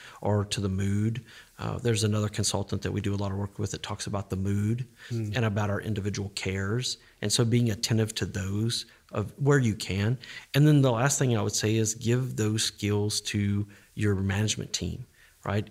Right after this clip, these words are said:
Speaker 1: And, and expect that, to expect you to check in with your employees ex-, beyond the metrics.
Speaker 2: Right.
Speaker 1: Right. So this
Speaker 2: Right.
Speaker 1: isn't about, did we hit our metrics? Did we get that grant? You know, how's that project going? How are they doing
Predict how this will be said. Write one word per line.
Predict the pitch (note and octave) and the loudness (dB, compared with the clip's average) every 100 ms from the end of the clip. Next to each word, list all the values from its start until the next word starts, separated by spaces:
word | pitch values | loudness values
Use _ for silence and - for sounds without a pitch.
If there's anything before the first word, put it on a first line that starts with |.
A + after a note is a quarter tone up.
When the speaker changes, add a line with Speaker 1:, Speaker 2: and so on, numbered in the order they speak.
| - | 0
Speaker 1:
And, | A2+ G#2+ - | 2 2 0
and | A#2+ | 0
expect | A2+ - - A#2 - | 0 0 0 -2 0
that, | G2 - - | -4 -4 -10
to | - | -12
expect | - - - A2 G#2+ - | -4 -4 -2 -2 -2 -2
you | A2+ | -2
to | G#2+ | 0
check | - - G#2 | -2 -2 -2
in | G#2+ G#2 | -2 -2
with | G2+ | -2
your | G2 | -4
employees | G2 - G2+ G2 F2 - - | -6 -2 -2 -2 -4 -8 -10
ex-, | - - _ _ D#3+ D#3 - - - | -8 -10 _ _ -16 -16 -18 -10 2
beyond | B2 A#2 G#2+ A2 A#2+ A2 | 4 4 4 4 2 2
the | G#2 | 0
metrics. | G2 F#2+ - - - - - _ - | -2 -2 -4 -6 -8 -10 -12 _ -8
Speaker 2:
Right. | A2+ G#2+ - | -6 -4 -2
Speaker 1:
Right. | G#2+ A2 | -2 -2
So | - | -2
this | A2+ G#2 | -2 0
Speaker 2:
Right. | |
Speaker 1:
isn't | C3 B2+ | 2 2
about, | B2 B2 A#2+ A2+ - - | 2 4 4 2 -4 -12
did | - G#2+ | -4 -2
we | G#2+ | 0
hit | A2+ | 0
our | A#2 | 2
metrics? | A#2 G#2+ - G#2+ - - | 4 2 0 -4 -4 -6
Did | - G2+ | -4 -4
we | F2+ | -4
get | F2+ A2 | -2 -2
that | A2+ G2+ | -2 -4
grant? | - G#2 G#2 G2+ - - - - - | -4 0 0 0 -4 -16 -20 -20 -10
You | G#2+ G2 | -4 -2
know, | F#2 | -2
how's | F2+ A2+ A2+ | -2 -2 0
that | A2 - | -2 -4
project | - G2+ - - | -4 -4 -4 -6
going? | F#2+ F#2+ F#2+ - | -6 -6 -8 -12
How | - - A2 | -8 -2 2
are | B2 B2+ | 2 2
they | F#2 F#2+ | 0 -2
doing | G2+ F#2+ D#2+ - | -2 -4 -6 -10